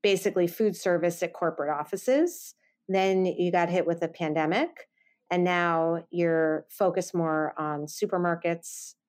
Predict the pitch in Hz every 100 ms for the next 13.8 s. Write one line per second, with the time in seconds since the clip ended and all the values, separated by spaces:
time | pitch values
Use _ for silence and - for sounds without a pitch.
0 | _ 180 190 185 190 185 180 170 170 165
1 | 170 170 - 185 175 175 180 170 _ _
2 | _ - 165 165 156 - 151 156 143 139
3 | - - - _ - _ _ _ _ _
4 | _ _ - 185 190 196 196 - 349 185
5 | 175 294 - _ _ - 180 175 170 165
6 | 165 170 - - _ - - 185 165 160
7 | 147 202 330 _ _ _ _ _ - _
8 | _ _ _ _ - 196 196 180 175 -
9 | - 247 226 214 196 - 196 190 175 175
10 | 170 170 165 160 - 180 175 - 165 160
11 | - - 185 160 104 214 370 _ _ -
12 | 170 196 196 175 160 - 160 160 156 151
13 | 151 151 156 170 139 147 220